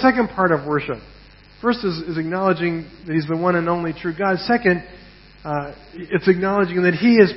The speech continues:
powerful. He is able to rescue. In His words, "There is no other God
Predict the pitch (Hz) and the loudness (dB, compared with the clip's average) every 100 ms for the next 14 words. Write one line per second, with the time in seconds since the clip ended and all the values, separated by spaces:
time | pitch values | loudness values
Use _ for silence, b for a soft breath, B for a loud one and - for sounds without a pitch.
0 | - - 233 247 254 196 196 156 110 - | -8 -4 0 2 2 0 -4 -4 -4 -20
1 | - - - 240 196 214 196 226 208 208 | -20 -12 4 6 6 2 2 2 2 0
2 | - 190 170 170 160 - 151 120 104 110 | 0 -8 -6 -6 -6 -8 -8 -8 -14 -20
3 | - - - - - 165 185 165 190 190 | -20 -20 -20 -20 -6 0 0 2 2 4
4 | 165 180 208 190 156 185 220 240 233 220 | 4 4 8 6 4 0 2 2 2 2
5 | 214 180 202 185 165 175 | 0 2 0 2 2 0